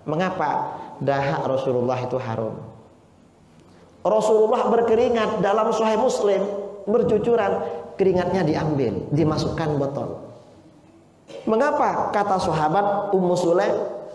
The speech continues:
"Atyabut tib," keringat Rasulullah itu lebih harum daripada parfum apapun. Itu keringat, nggak ada yang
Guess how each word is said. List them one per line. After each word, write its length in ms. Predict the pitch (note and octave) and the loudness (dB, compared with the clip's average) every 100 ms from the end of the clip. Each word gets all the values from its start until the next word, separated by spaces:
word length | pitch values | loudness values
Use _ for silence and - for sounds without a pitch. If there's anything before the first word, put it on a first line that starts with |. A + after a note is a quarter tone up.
| - - - | -18 -20 -12
"Atyabut 720 | - F3+ G3+ F3 D#3+ D#3+ - - | -6 -4 0 2 2 0 0 0
tib," 320 | F3 F3 - | 0 0 0
keringat 400 | E3 D#3+ E3 E3 | 2 2 2 0
Rasulullah 640 | D#3+ D#3+ D#3+ D3+ D3+ D3+ | 0 0 2 2 2 0
itu 80 | D3+ | 0
lebih 320 | E3 D3 D#3 | 0 2 0
harum 480 | D3+ D3 C#3+ E3 D3 C3+ | 0 -2 0 2 2 2
daripada 480 | C3 C3+ B2 B2+ C3+ | 0 0 -2 -2 -2
parfum 400 | B2 A#2 C3 B2 | -2 -4 -4 -6
apapun. 480 | A2+ A2 G#2+ G#2+ G#2 - - - - - - - _ _ _ _ _ - | -8 -10 -10 -12 -12 -18 -20 -20 -20 -20 -20 -20 _ _ _ _ _ -4
Itu 80 | G4+ | 0
keringat, 400 | A#4 G#4 C4+ A3 - - - - - | 4 4 2 0 -4 -8 -12 -18 -6
nggak 140 | G3 G3+ | 0 2
ada 80 | A#3 | 2
yang 160 | B3+ | 2